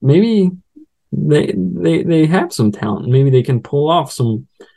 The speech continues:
bigger wins that, you know, they can win the games maybe they're not supposed to.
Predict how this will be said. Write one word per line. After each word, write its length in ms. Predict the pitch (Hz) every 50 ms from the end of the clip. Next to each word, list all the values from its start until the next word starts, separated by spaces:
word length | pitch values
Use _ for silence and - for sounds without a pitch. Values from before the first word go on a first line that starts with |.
| _ _ _ _ _ _ _ _
bigger 280 | 127 131 120 117 113 110
wins 400 | 110 113 110 110 107 107 104 98
that, 260 | 107 104 104 - -
you 240 | - 139 147 147 151
know, 100 | 135 131
they 140 | 123 127 123
can 140 | 131 123 123
win 140 | 135 135
the 80 | 131 127
games 340 | 120 123 123 123 127 117 107
maybe 240 | 120 120 123 123 123
they're 80 | 120
not 220 | 123 123 117 120 -
supposed 440 | - 131 - 127 135 135 135 -
to. 240 | - - - - 131